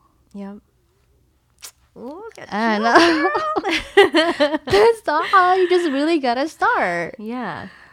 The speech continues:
Speaker 1: No, a hundred percent.
Speaker 2: Yeah.
Speaker 1: And I'm so excited.
Speaker 2: Yeah.
Speaker 1: Oh my
Speaker 2: Yeah,
Speaker 1: gosh.
Speaker 2: yeah.
Speaker 1: It's gonna be
Speaker 2: A lot of
Speaker 1: crazy.
Speaker 2: things,
Speaker 1: It's gonna
Speaker 2: so.
Speaker 1: be really cool. And I know that, you know, you pour your heart and soul into everything, from your
Speaker 2: Yeah.
Speaker 1: fashion, your photography,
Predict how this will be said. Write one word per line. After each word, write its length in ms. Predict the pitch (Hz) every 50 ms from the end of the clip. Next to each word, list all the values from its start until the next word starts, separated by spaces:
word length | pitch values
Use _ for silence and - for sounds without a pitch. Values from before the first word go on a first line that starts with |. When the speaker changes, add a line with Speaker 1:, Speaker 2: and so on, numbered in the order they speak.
| _ _ _ _ _ _ _
Speaker 1:
No, 180 | 226 220 214 -
a 60 | -
hundred 300 | 185 175 202 202 208 202
percent. 520 | - 202 196 - - 196 185 175 - - - _ _ _ _ _
Speaker 2:
Yeah. 420 | - 285 - - - - 196 196 208 208 - _ _ _ -
Speaker 1:
And 80 | 214
I'm 100 | 226 240
so 220 | 254 240 277 294 320
excited. 360 | 339 330 - - 302 320 403 466 453 466 466 466 466
Speaker 2:
Yeah. 460 | - 240 208 - - - - - 208 208 220
Speaker 1:
Oh 160 | - 254 269
my 80 | 269 262
Speaker 2:
Yeah, 380 | 220 240 247 240 240 240 233 233
Speaker 1:
gosh. 80 | 226
Speaker 2:
yeah. 340 | 220 202 180 180 - - 196 190 - -
Speaker 1:
It's 220 | - - 202 - -
gonna 180 | - 226 214 208
be 60 | 202
Speaker 2:
A 60 | 208
lot 240 | 208 214 214 208 202
of 100 | 202 190
Speaker 1:
crazy. 60 | -
Speaker 2:
things, 420 | - 175 170 165 170 170 170 180
Speaker 1:
It's 100 | - 196
gonna 280 | 196 175 175 175 175 -
Speaker 2:
so. 20 | 202
Speaker 1:
be 140 | 202 202 196
really 260 | 190 185 180 180 180 180
cool. 400 | _ 180 175 175 175 175 175 180 180 _ _
And 280 | - 190 185 185 180 180 -
I 160 | - 185 185
know 380 | 180 180 180 180 180 180 180
that, 320 | 180 180 165 160 160 - - _ _ _ _ _ _ _ _ _ _ _ _ _
you 140 | - 202 196
know, 140 | 190 185 170
you 240 | 180 180 185 196 190
pour 320 | 190 _ - - 226 214
your 180 | 202 185 175 175
heart 240 | 180 180 175 - -
and 100 | 175 175
soul 200 | - - - -
into 240 | 131 165 - - -
everything, 540 | - - - - - - - 113 147 190 185 _ _ _ _ _ _
from 200 | - 180 - 147
your 120 | 208 202
Speaker 2:
Yeah. 80 | 190 180
Speaker 1:
fashion, 560 | 180 165 165 - - - 175 165 165 170 175
your 100 | 180 165
photography, 1000 | - - 135 - - 160 165 165 165 165 - _ - 165 - - 139 160 185